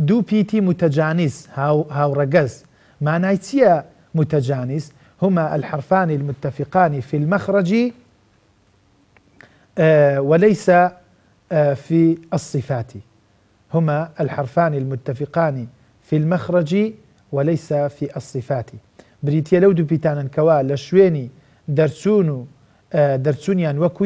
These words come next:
یەکە، بەڵام صفاتیان وەکو یەک نییە. ئاگادار بن لە تەبعەکەی لێرانە بە هەڵە نووسرایە، چاچی بکەنەوە لە لای خۆتان، دەی بنووسن هما الحرفان المتفقان في المخرج وليس في الصفات. بەڵام لێرە بە هەڵە نووسرایە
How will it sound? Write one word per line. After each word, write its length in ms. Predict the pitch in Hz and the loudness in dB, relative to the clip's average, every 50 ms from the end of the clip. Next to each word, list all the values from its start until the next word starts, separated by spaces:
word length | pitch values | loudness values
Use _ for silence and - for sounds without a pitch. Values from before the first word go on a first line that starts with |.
| 196 202 | 2 2
یەکە، 200 | 196 196 - 214 208 180 151 | 2 4 4 2 2 2 2
بەڵام 220 | 156 156 147 143 | 0 0 0 -2
صفاتیان 680 | 127 - 151 135 - 160 151 143 - - 147 143 143 143 147 - _ _ - | -4 -6 -6 -4 -4 -4 -4 -4 -4 -6 -6 -6 -6 -10 -12 -18 _ _ -4
وەکو 280 | 156 156 151 - 131 127 135 | -4 -4 -4 -4 -4 -2 -2
یەک 140 | 165 170 - - - | -2 -4 -4 -4 -2
نییە. 220 | 180 180 151 110 - - - - _ _ _ _ - | 0 0 0 -2 -6 -14 -20 -20 _ _ _ _ -6
ئاگادار 400 | 147 147 143 143 147 143 165 156 139 | -4 -2 -2 0 0 0 0 0 -2
بن 120 | 135 139 135 | -2 -4 -6
لە 40 | 135 - | -6 -6
تەبعەکەی 400 | - 135 127 123 127 - - 156 151 | -6 -6 -6 -6 -8 -6 -4 -2 -2
لێرانە 320 | 147 143 135 131 127 131 123 123 | -2 -2 -2 -4 -6 -8 -6 -6
بە 100 | 131 127 131 131 _ _ _ _ _ _ - | -6 -6 -8 -10 _ _ _ _ _ _ -6
هەڵە 180 | 143 143 147 165 170 | -4 -2 -2 0 -2
نووسرایە، 540 | 170 156 - - 160 175 170 170 180 185 196 202 - _ _ _ _ - - | -2 -4 -4 -4 -2 0 2 2 2 0 0 -4 -10 _ _ _ _ -8 -4
چاچی 260 | - 160 151 - 156 | -2 -2 -2 -2 -6
بکەنەوە 280 | 143 - 156 147 151 147 147 | -6 -6 -4 -4 -2 -2 -2
لە 40 | 147 143 | -2 -2
لای 120 | 143 143 - - | -4 -4 -4 -6
خۆتان، 320 | 147 139 - 170 165 180 180 - | -6 -6 -4 -4 -6 -6 -6 -6
دەی 100 | 170 151 | -6 -4
بنووسن 360 | 143 147 160 151 127 - 143 135 | -4 -4 -4 -6 -6 -8 -6 -6
هما 320 | 147 156 151 143 139 143 | -4 -4 -4 -4 -4 -6
الحرفان 680 | 143 131 - - 139 127 - - 165 156 147 131 123 117 120 _ _ _ _ _ _ _ _ - | -6 -6 -6 -8 -10 -8 -4 -4 -2 -2 -2 -4 -8 -10 -14 _ _ _ _ _ _ _ _ -2
المتفقان 1040 | 175 170 160 135 127 135 139 147 - - - 131 117 143 - - 160 156 147 147 | -2 0 0 -2 -4 -6 -6 -6 -6 -6 -6 -6 -6 -6 -6 -4 -4 -4 -4 -6
في 140 | 131 - 147 | -6 -6 -6
المخرج 640 | 135 143 165 156 - - 160 156 143 147 160 170 175 - - _ _ _ _ - | -4 -4 -4 -6 -6 -6 -6 -4 -2 -2 -2 -2 -4 -6 -12 _ _ _ _ -8
وليس 400 | 139 135 139 147 151 143 - - | -4 -2 0 0 -2 -2 -4 -8
في 360 | 131 117 - - 135 139 147 - - | -12 -10 -6 -6 -6 -6 -6 -6 -8
الصفات. 560 | 185 - - - 139 117 - 127 117 110 - 113 110 - _ _ _ _ _ - | -8 -8 -8 -10 -10 -10 -10 -10 -12 -12 -12 -14 -18 -18 _ _ _ _ _ -10
بەڵام 200 | 147 143 147 143 143 | -8 -6 -4 -4 -2
لێرە 180 | 139 139 156 160 143 | -2 -2 -2 -2 -4
بە 40 | 139 135 | -4 -4
هەڵە 120 | 147 165 156 139 | -4 -6 -6 -8
نووسرایە 280 | 131 - 143 135 135 | -10 -10 -8 -8 -8